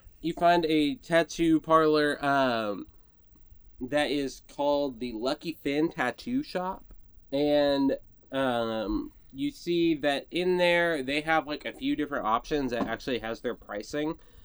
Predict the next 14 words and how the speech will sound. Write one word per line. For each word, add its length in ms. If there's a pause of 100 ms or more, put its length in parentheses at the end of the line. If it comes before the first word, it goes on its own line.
(200)
Uh, 180
they 160
price 420
by 260
the 180
hour, 500 (360)
and 280
then 160
they 100
have 120
a 80
separate 440
pricing 500
list, 460